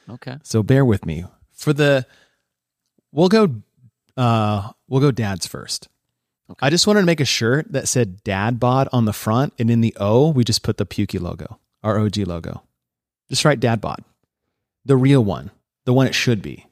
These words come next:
Speaker 2: A CrossFit one.
Speaker 1: Geez, seriously. Why
Speaker 2: Right?
Speaker 1: is that a thing? Why?
Speaker 2: I don't know. Well, I have, there's, like, a deep-seated psychological problem with
Speaker 1: I mean, I know where
Speaker 2: that
Speaker 1: we are. I
Speaker 2: seat.
Speaker 1: mean, how dare you even, like, try to look good? 'Cause that's just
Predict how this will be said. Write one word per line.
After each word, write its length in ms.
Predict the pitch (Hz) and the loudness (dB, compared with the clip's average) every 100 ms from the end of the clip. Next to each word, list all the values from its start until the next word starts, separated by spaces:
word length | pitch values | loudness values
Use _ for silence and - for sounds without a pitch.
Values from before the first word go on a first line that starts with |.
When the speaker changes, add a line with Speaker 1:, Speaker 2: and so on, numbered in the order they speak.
| _ _ | _ _
Speaker 2:
A 80 | 98 | -12
CrossFit 540 | - 113 101 - 67 | -2 -2 -2 -4 -8
one. 140 | 85 - | -10 -8
Speaker 1:
Geez, 200 | 110 - | -8 -8
seriously. 800 | - - 147 143 123 - 80 78 | -12 -8 -4 -4 -4 -8 -10 -6
Why 220 | 101 170 | 0 2
Speaker 2:
Right? 80 | 269 | 0
Speaker 1:
is 60 | 240 | 0
that 140 | 220 | -2
a 60 | 147 | -2
thing? 460 | - 147 117 85 | -4 -6 -6 -6
Why? 480 | 98 190 208 87 - _ | 0 2 2 0 -10 _
Speaker 2:
I 100 | 208 | -6
don't 100 | 185 | -4
know. 180 | 131 95 | -4 -4
Well, 340 | 160 196 202 185 | 2 4 6 4
I 200 | 190 196 | 2 2
have, 260 | 180 170 | 2 2
there's, 280 | 151 160 - | 2 0 0
like, 100 | 160 | -2
a 60 | 139 | 0
deep-seated 580 | 151 151 - 131 120 - | -2 -2 -2 -2 -2 -2
psychological 640 | 127 113 110 104 - 98 | -4 -4 -4 -4 -6 -10
problem 320 | - 95 92 | -6 -4 -4
with 340 | 98 - - _ _ _ _ _ _ _ _ - | -8 -10 -20 _ _ _ _ _ _ _ _ -8
Speaker 1:
I 20 | |
mean, 100 | 165 180 | -4 -2
I 60 | |
know 160 | 202 214 | 0 0
where 180 | 170 160 | 2 2
Speaker 2:
that 60 | |
Speaker 1:
we 120 | 127 127 | 2 2
are. 180 | 131 98 | 2 2
I 80 | |
Speaker 2:
seat. 220 | 110 - 117 | -2 -4 -4
Speaker 1:
mean, 400 | 117 113 107 - _ | -4 -4 -8 -14 _
how 200 | 110 127 | -6 -4
dare 220 | 123 127 131 | -2 -4 -4
you 160 | 123 | -4
even, 220 | 117 110 | -6 -6
like, 180 | 104 101 | -6 -8
try 140 | - 113 | -4 -4
to 60 | 104 | -2
look 180 | 110 | -6
good? 200 | 98 92 - | -6 -8 -6
'Cause 100 | 95 | -6
that's 180 | 92 - | -6 -10
just 240 | 85 | -16